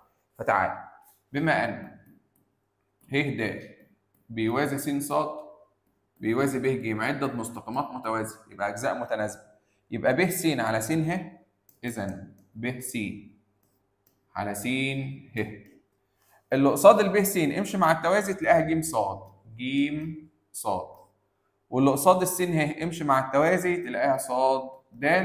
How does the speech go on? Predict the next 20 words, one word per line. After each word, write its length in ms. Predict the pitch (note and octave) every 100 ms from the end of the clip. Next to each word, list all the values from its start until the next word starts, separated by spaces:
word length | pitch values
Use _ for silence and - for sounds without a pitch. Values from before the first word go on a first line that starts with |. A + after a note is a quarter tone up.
| F3
وسمي 320 | - A2+ A#2+
لي 120 | A#2+ A2+
دي 60 |
رقم 480 | A#2 A#2 A#2 A2+ A2 -
واحد. 260 | - - - _ _ _
يبقى 160 | A2 C3
احنا 180 | - B2
بفضل 380 | - D3+ C#3 C3+
الله 320 | C3 E3+ F#3
وصلنا 400 | D#3 - D3+ C#3
لج 260 | B2+ C#3
ص 100 | C#3+
وص 300 | C#3 B2 A#2
د، 300 | B2+ G#2 G2 -
فاضل 180 | C3+ B2+
الألف 340 | - B2 A#2+
ج 60 | A#2+
مع 160 | A#2
الألف 260 | G#2 A2
د. 40 | G#2+